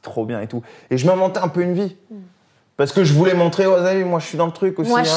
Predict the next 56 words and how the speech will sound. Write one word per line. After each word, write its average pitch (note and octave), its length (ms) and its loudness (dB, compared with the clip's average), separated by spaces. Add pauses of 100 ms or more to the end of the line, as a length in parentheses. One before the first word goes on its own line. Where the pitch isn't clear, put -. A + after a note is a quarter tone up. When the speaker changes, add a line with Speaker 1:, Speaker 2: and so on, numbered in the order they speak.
Speaker 2:
fais E3+ 100 4
Speaker 1:
genre, D3+ 120 4
Speaker 2:
ça, D3+ 120 6 (160)
t'as A3 100 2
vu, G3+ 160 -2
moi, A3 200 -2
je - 60 -12
suis - 160 -6
là. A3 160 0
Speaker 1:
Maintenant, D3 280 4
Speaker 2:
Ouais. F3+ 140 0
Speaker 1:
on - 20 0
me C3+ 60 0
demande, D#3 320 2 (100)
quand C3 100 2
j'y B2 160 -4
vais, D3 160 0
quand C3 120 -4
je - 40 -10
suis B2+ 100 -4
obligé A2+ 260 -2
d'y A2 120 -2
aller, C#3+ 160 -2
parce A2+ 160 -12
que - 80 -16
sinon, B2 220 -6
j'y A2+ 100 -2
vais G#2 120 -2
pas, C#3 120 0
j'en A2+ 140 -8
ai E2 60 -14
plus B2+ 120 -8
rien C3+ 120 -2
à A2+ 60 -2
faire, B2 200 -4
je - 80 -16
préfère A2 240 -6
être F#2 120 -8
chez - 120 -8
moi C3 120 -4
tranquille A#2 360 -10
ou - 40 -4
avec G#2+ 120 -4
des A2 160 -4
amis. A2 220 -8 (1700)
J'y A#2+ 180 -6
vais, C3 140 0
on D#3 100 -2
me A#2+ 60 -4
dit, A2+ 80 -8
c'est C#3 160 -6
quoi C3+ 140 -2
tes D3 120 -8
projets, - 480 -10
tes - 160 -14
machins - 360 -14